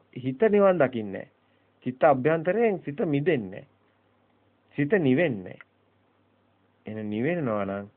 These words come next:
ඇත්තටම වෙන්නේ මෙන්න මේකයි.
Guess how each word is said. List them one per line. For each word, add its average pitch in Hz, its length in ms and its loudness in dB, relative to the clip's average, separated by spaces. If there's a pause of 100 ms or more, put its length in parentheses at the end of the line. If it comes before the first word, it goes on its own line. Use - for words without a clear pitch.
(920)
ඇත්තටම 135 500 -4
වෙන්නේ 117 280 -4
මෙන්න 110 220 -8
මේකයි. 95 360 -12